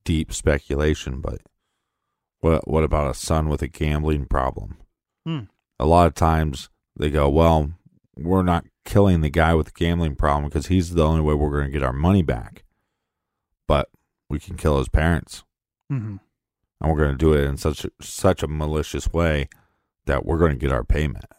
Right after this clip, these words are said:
Speaker 1: especially if they know the person has the, the money."
Speaker 2: Well, then I think that makes for a good segue into one of the other theories that we mentioned, that the possibility that one of the Derman kids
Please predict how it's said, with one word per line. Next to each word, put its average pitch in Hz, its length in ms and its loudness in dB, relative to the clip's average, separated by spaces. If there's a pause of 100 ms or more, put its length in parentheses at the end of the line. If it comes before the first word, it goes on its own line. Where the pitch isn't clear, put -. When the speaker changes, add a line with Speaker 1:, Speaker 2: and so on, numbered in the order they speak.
(280)
Speaker 1:
especially 76 400 0
if - 80 -6
they 67 140 -2
know 69 260 0
the - 140 -6
person - 380 2
has 67 540 -6
the, - 220 -8 (380)
the 71 80 0
money." 73 440 -2 (480)
Speaker 2:
Well, 170 200 6
then 180 180 6
I 175 180 6
think 170 260 2
that 165 240 4
makes 143 260 2
for 143 240 2
a 127 40 0
good 127 260 4
segue 120 580 0
into 127 260 0
one 127 180 2
of 120 80 0
the 113 60 0
other 117 300 0
theories 113 460 -2
that 107 160 -2
we 113 100 -4
mentioned, 117 420 0 (380)
that 123 200 -2 (300)
the 135 200 4
possibility 151 1080 2
that 127 240 0
one 135 260 2
of 123 160 0
the 117 80 -2
Derman 135 500 2
kids 120 500 -4